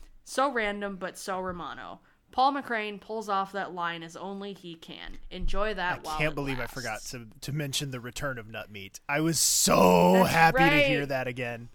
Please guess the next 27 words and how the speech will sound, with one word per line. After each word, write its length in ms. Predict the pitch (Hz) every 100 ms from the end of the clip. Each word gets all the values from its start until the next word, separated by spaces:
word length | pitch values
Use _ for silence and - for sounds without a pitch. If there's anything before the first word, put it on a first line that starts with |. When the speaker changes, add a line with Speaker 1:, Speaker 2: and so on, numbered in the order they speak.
| - - - - - 208
Speaker 1:
Oh, 340 | 226 208 202
shame 360 | - 254 247 220
on 140 | 196
us. 300 | 185 175 -
We've 280 | 208 214 208
failed 340 | - 202 196
as 120 | 196
podcasters. 920 | - 175 170 175 151 165 - 160 165 - _ _ _ _ _ _ _ - - - - -
Oh, 300 | 285 277 233 - - - -
gotta 160 | 208 196
warm 240 | 196 190
up 120 | 185
for 220 | - 185 _ _ _ -
errands. 520 | 202 180 165 170 -
All 220 | 254 285 277
right, 320 | 226 190 214
last 380 | 269 294 277 -
but 140 | -
certainly 480 | - 277 226 240 226
not 260 | 214 214 160
least, 300 | 214 190 -
we 80 | 196
have 160 | 190
At 220 | 202 226
the 80 | 202
Full-Time 540 | - 233 208 220 202 196
Dad. 380 | 214 160 143